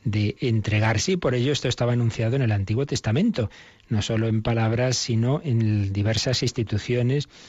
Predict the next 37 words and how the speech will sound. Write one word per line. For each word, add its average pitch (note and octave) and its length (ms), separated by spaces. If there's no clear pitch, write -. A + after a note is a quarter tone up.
símbolos, A#2+ 720
celebraciones, A#2+ 840
una G2+ 280
de A2 80
ellas, A#2+ 300
muy, F2+ 260
la E2+ 100
más G2+ 200
importante, F#2+ 580
la G#2+ 200
Pascua, C3+ 580
la - 80
Pascua - 380
de G2 120
los G#2+ 140
judíos, C3+ 420
ese A#2 240
cordero A2+ 680
que A#2+ 120
se A2+ 160
sacrificaba. B2+ 840
Pues - 140
precisamente C#3+ 640
el A2+ 180
número B2 380
que A#2 120
nos A2+ 320
corresponde A2+ 680
hoy A#2+ 200
es G#2+ 140
el G2+ 120
seiscientos C#3 800
ocho, C3+ 320
nos A2 200
va C3+ 60
a C#3+ 40
explicar C#3+ 520